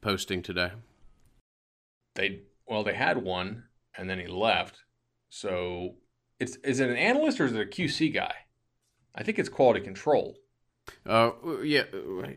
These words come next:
Speaker 1: yeah.
Speaker 2: I, I, I'm pretty
Speaker 1: Don't
Speaker 2: sure they
Speaker 1: have it in
Speaker 2: worded
Speaker 1: front
Speaker 2: it
Speaker 1: of
Speaker 2: as,
Speaker 1: me.
Speaker 2: as,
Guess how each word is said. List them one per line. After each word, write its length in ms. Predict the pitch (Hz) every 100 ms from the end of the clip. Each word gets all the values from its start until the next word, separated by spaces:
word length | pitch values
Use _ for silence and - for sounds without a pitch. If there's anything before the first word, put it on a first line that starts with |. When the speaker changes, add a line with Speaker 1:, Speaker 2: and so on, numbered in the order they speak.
| -
Speaker 1:
yeah. 300 | 104 98 92 - - _ _ _ _ _ _ _ _ _ _ _ _ -
Speaker 2:
I, 120 | 127
I, 240 | 123 127
I'm 80 | 131
pretty 180 | 202 214
Speaker 1:
Don't 100 | -
Speaker 2:
sure 60 |
they 80 | 143
Speaker 1:
have 100 | 92
it 20 |
in 60 | 120
Speaker 2:
worded 140 | 117
Speaker 1:
front 140 | 104 87
Speaker 2:
it 100 | 90
Speaker 1:
of 0 |
Speaker 2:
as, 120 | 92
Speaker 1:
me. 80 | 98
Speaker 2:
as, 420 | 95 - -